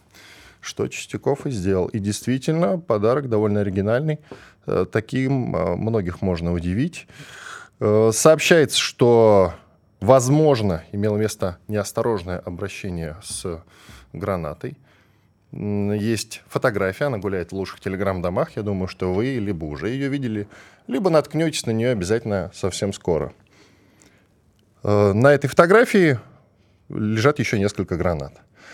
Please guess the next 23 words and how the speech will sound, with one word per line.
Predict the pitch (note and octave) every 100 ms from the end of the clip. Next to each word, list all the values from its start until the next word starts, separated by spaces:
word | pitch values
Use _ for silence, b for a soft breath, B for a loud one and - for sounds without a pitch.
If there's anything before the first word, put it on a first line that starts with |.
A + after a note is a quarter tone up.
| B
Но | A#2+ C3 C#3 C3+ A#2+ - -
что-то | - F#3 -
мне | B2 C#3
подсказывает, | - G2 - F3 D3 F#2+ D2+ - - b b
что | - - - A2 G#2 F#2 F#2 _ _ -
это | A#2 A2+
было | G#2+ G#2+
всё-таки | - D3+ C3+ - C2 - _ b b b b b
взрывное | E2 G#2 A2 A#2+
устройство. | A2 - F2 - - F#2+ _ -
Он | A2+
открывает | F#2 - F#2 F2
коробку, | - F3 - G2+
она | A2
взрывается. | G2 E2+ C#2+ - -
Либо | A2 B2 C3 F#2 - _ b b b b
чека | - - B2 G#2 - _ _ _ _ _ _ _
одной | F2+ F2 F#2
из |
гранат | F#2 A2+ D#3+ - _ _ -
была | F#2 A#2 D3+ - _ _ _ _ -
привязана | F#2+ G#2 G#2+ G#2+ G#2 _ b b b b b b -
непосредственно | G2+ F#2+ F#2+ G#2 G#2 - A2 G#2 G2